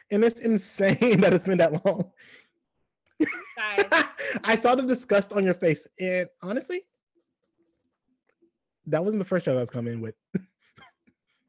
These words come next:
Speaker 2: Um, and for that, guys, when we get to emails, A J is gonna sing a brand new song for you.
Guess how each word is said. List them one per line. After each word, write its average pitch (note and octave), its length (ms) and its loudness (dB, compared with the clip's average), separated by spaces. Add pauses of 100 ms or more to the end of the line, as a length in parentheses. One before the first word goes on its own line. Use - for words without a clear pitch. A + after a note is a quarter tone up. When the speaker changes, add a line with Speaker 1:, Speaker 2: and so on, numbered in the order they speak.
(260)
Speaker 2:
Um, B3+ 280 -8
and C#4 280 -12 (140)
for F#4 220 -10
that, D#4+ 280 -8
guys, F#3+ 320 -12
when A#3+ 120 -12
we A3+ 140 -14
get A#3+ 280 -10
to C4+ 80 -18
emails, F#3+ 760 -14 (420)
A B3+ 120 -8
J D4 100 -10
is C#4 100 -14
gonna C#4 160 -16
sing B3 220 -14
a G#3 40 -14
brand G3+ 240 -10
new G3 80 -14
song A#3+ 320 -18
for D#3+ 80 -20
you. - 160 -20